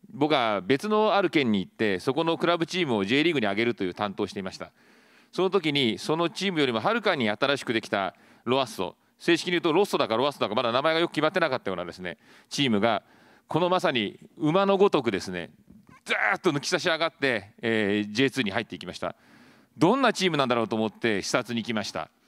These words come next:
私は当時まだ馬からなんとかとかも行ってないケーケーウィング時代の、えー、スタジアムに行って、その時の雰囲気、また、あ、スタジアムの外の、お、お店を含めた、あ、温かい雰囲気、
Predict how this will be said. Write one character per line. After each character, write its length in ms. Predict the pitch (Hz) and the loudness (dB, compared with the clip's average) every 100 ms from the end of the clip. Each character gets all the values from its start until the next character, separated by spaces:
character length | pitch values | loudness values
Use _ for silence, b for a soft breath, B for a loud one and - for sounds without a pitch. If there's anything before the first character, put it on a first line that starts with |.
| b b b b | b b b b
私 300 | 135 170 175 | 0 2 4
は 220 | 190 180 185 | 4 4 0
当 300 | - 208 160 | 2 4 4
時 180 | 131 | 2
ま 120 | 123 156 | 2 2
だ 200 | 117 - - - - | 2 -2 -10 -20 -12
馬 220 | 160 170 | -4 0
か 80 | 190 | 0
ら 80 | 180 | 0
な 100 | 180 | 0
ん 60 | |
と 80 | 165 | 0
か 80 | 131 | 0
と 80 | 117 | 0
か 80 | 104 | -2
も 80 | |
行 60 | 110 | -2
っ 40 | |
て 60 | 147 | 0
な 100 | 127 | 0
い 60 | 110 | 2
ケ 160 | 190 | 2
ー 40 | 185 | 4
ケ 100 | 175 | 4
ー 40 | |
ウ 40 | |
ィ 80 | 180 | 4
ン 40 | 165 | 2
グ 60 | |
時 100 | 156 | 2
代 160 | 156 113 | 2 2
の、 220 | 90 - _ - | 0 -4 _ -4
え 360 | 98 98 92 | -2 0 -2
ー、 40 | 90 | -2
ス 80 | |
タ 140 | 151 131 | 0 0
ジ 100 | 110 | -2
ア 40 | |
ム 60 | 90 | -4
に 60 | |
行 80 | 90 | -10
っ 40 | _ | _
て、 280 | 101 92 _ b b - | -4 -4 _ b b -4
そ 100 | 175 | -2
の 80 | 180 | 0
時 200 | 170 131 | 0 2
の 300 | 104 78 - | 0 -2 -2
雰 220 | 143 131 | 0 0
囲 20 | |
気、 280 | 107 - 117 _ b b b b | -4 -10 -14 _ b b b b
ま 80 | 131 | -4
た、 440 | 160 151 143 127 | 0 0 0 -2
あ、 40 | 120 | -2
ス 80 | - | 0
タ 140 | 170 | 0
ジ 120 | 151 | 2
ア 40 | 135 | 0
ム 100 | 120 | 0
の 80 | |
外 260 | 110 156 139 | -2 -2 0
の、 280 | 156 143 - | 0 0 -2
お、 400 | 101 101 98 92 | -2 0 0 0
お 40 | 107 | 0
店 200 | 120 127 | 0 -2
を 40 | |
含 200 | - 120 | -4 -6
め 60 | 104 | -4
た、 240 | 85 82 | -4 -6
あ、 460 | 98 90 85 64 101 | -6 -6 -6 -6 -4
温 180 | 156 156 | -2 -2
か 100 | 160 | -4
い 80 | 110 | -4
雰 160 | 104 92 | -6 -8
囲 20 | |
気、 180 | - | -10